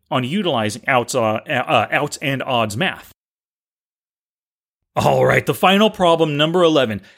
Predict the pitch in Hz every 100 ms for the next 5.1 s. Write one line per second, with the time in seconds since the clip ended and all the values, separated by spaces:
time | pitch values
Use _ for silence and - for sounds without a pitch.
0 | - 151 160 143 135 123 117 123 147 165
1 | - 135 135 104 95 - - - 143 120
2 | 104 101 165 220 - - - _ _ _
3 | _ _ _ _ _ _ _ _ _ _
4 | _ - 127 226 233 262 - 135 110 -
5 | 95